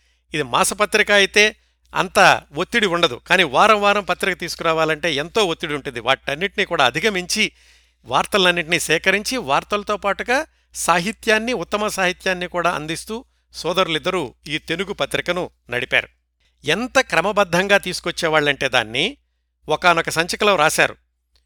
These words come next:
"కొన్ని సందర్భాల్లో మాత్రమే పత్రికను కొంత ఆలస్యంగా విడుదల చేశాము,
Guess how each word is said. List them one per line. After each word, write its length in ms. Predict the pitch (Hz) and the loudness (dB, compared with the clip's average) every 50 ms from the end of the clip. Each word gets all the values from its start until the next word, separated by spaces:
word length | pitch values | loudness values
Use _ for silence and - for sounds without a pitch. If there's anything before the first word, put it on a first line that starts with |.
| _ _ _ _ _ _ _ | _ _ _ _ _ _ _
"కొన్ని 260 | 170 185 185 254 262 | -8 -2 0 0 2
సందర్భాల్లో 640 | - 208 208 214 220 226 190 180 185 190 196 196 196 | 2 0 0 0 -2 -2 2 2 2 2 2 2 0
మాత్రమే 420 | 185 175 175 - - 180 180 196 214 | 0 0 -2 0 -2 -2 -2 -2 -2
పత్రికను 520 | - - 156 - - 190 180 - 196 185 | -2 -2 -2 -2 -2 -4 -4 -4 -4 -6
కొంత 340 | - - - 160 202 208 233 | -6 -6 -6 -6 0 2 2
ఆలస్యంగా 480 | 214 180 180 185 170 - 185 175 175 165 | 4 4 4 2 2 0 0 0 0 0
విడుదల 300 | 139 143 151 165 165 156 - 143 | 0 2 4 4 4 4 2 0
చేశాము, 580 | 139 131 - 151 135 127 151 202 254 226 120 | -2 -2 -2 -2 -4 -4 -4 -6 -6 -6 -10